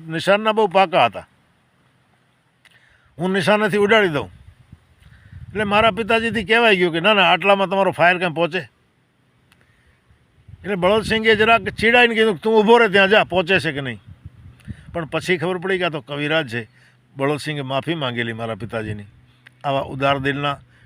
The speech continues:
ક્ષમાશીલ પણ બળવંતસિંહ હતા, હિંમતના બાચકા હતા, બાદશાહ હતા જેને કહેવાય. આજે પણ સાહેબ, બળવંતસિંહના પોતરા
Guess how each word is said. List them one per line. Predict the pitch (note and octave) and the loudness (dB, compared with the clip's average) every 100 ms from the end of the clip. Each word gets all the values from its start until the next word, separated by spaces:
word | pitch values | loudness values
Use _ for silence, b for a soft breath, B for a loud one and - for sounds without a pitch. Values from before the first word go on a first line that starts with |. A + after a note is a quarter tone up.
| b _ - | b _ -10
ક્ષમાશીલ | - E3 F3+ F#3+ G#3+ | -6 0 0 0 -2
પણ | E3+ C#3 | -2 -6
બળવંતસિંહ | B2 A#2+ - A2 | -6 -8 -10 -12
હતા, | G2 A2+ G#2+ _ - B B B - | -8 -8 -8 _ -20 B B B -10
હિંમતના | C#3 D#3 D3 C#3+ | -6 -4 -2 -2
બાચકા | A#2 B2 C3 - D3+ | -2 -2 -2 0 0
હતા, | C3+ B2 | 2 -2
બાદશાહ | A2 B2 C3 F3+ D#3 | 0 0 0 2 2
હતા | G2 G#2+ | 2 -4
જેને | G#2 G2+ F#2+ | -8 -10 -10
કહેવાય. | A2 G#2 G2+ - _ b b b b b b b | -8 -8 -10 -12 _ b b b b b b b
આજે | B2 C3+ D#3 | -6 -2 -4
પણ | D3+ D3+ | -4 -2
સાહેબ, | D3+ D3 A#2 _ _ _ _ _ _ | 0 0 -2 _ _ _ _ _ _
બળવંતસિંહના | B2 C#3+ - C#3+ D3 C#3+ | -4 -4 -4 -8 -6 -8
પોતરા | - C3+ C#3 D#3 | -6 -8 0 0